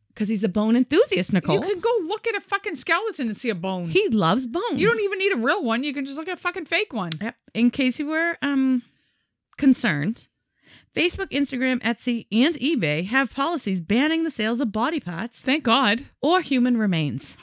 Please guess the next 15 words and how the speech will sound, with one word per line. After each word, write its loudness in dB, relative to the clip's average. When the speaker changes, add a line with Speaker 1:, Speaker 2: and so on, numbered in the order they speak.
Speaker 2:
Oh, -10
jeez. -4
Speaker 1:
Yeah. -4
However, 4
Speaker 2:
How 6
Speaker 1:
these 4
Speaker 2:
sad 8
we 2
have 0
to -4
put -4
that -2
out 2
Speaker 1:
Yeah. 4
Speaker 2:
there. -4